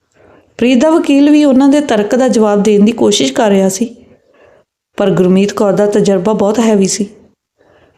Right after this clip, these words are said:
ਅੰਤ ਵਿੱਚ ਗੁਰਮੀਤ ਕੌਰ ਨੇ ਕਿਹਾ, "ਜੱਜ ਸਾਹਿਬ, ਹੁਣ ਮੈਂ ਤੁਹਾਨੂੰ ਆਖਰੀ ਸਬੂਤ ਦਿਖਾਉਂਦੀ ਹਾਂ, ਜਿਹਦੇ ਨਾਲ ਇਸ ਕੇਸ ਦਾ ਫੈਸਲਾ ਅੱਜ ਹੀ ਹੋ ਜਾਵੇਗਾ।" ਉਸ ਤੋਂ ਬਾਅਦ ਗੁਰਮੀਤ ਕੌਰ ਨੇ ਆਪਣਾ ਲੈਪਟਾਪ ਕੱਢਿਆ,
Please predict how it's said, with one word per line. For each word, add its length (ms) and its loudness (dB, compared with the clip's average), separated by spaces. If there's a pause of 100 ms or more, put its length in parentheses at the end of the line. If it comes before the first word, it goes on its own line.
ਅੰਤ 220 2
ਵਿੱਚ 220 2
ਗੁਰਮੀਤ 420 2
ਕੌਰ 160 0
ਨੇ 140 2
ਕਿਹਾ, 280 0
"ਜੱਜ 300 -2
ਸਾਹਿਬ, 260 -2 (840)
ਹੁਣ 120 2
ਮੈਂ 200 2
ਤੁਹਾਨੂੰ 460 0
ਆਖਰੀ 340 -2
ਸਬੂਤ 360 0
ਦਿਖਾਉਂਦੀ 400 0
ਹਾਂ, 120 0 (880)
ਜਿਹਦੇ 280 0
ਨਾਲ 200 0 (100)
ਇਸ 200 0
ਕੇਸ 340 0
ਦਾ 140 0
ਫੈਸਲਾ 480 -2 (100)
ਅੱਜ 160 -2
ਹੀ 160 0
ਹੋ 100 2
ਜਾਵੇਗਾ।" 400 -2 (1160)
ਉਸ 160 0
ਤੋਂ 140 0
ਬਾਅਦ 220 2
ਗੁਰਮੀਤ 420 2
ਕੌਰ 160 0
ਨੇ 160 2
ਆਪਣਾ 240 0
ਲੈਪਟਾਪ 460 -2
ਕੱਢਿਆ, 340 0